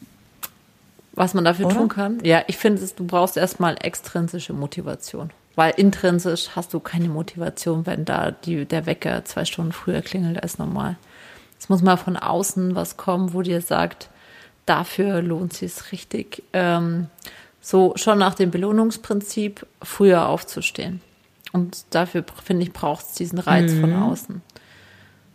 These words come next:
Speaker 1: Für mich macht da halt total viel Sinn, so, okay, ich hab dann Zeit nur für mich.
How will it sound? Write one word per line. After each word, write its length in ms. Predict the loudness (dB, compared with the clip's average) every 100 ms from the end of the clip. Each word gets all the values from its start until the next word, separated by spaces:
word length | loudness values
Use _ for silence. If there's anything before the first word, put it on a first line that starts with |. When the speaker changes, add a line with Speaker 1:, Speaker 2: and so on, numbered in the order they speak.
| _ _ _
Speaker 1:
Für 120 | 4 6
mich 300 | 8 8 6
macht 300 | 4 4 0
da 80 |
halt 140 | 0 0
total 380 | -4 0 0 2
viel 180 | 0
Sinn, 400 | 2 4 4 0
so, 360 | -2 0 0 0
okay, 260 | -4 0 2
ich 240 | 2 2
hab 140 | 0 0
dann 300 | 0 0 -4
Zeit 400 | -6 0 0 0
nur 140 | -2 -2
für 180 | -4
mich. 400 | -4 -4 -8 -14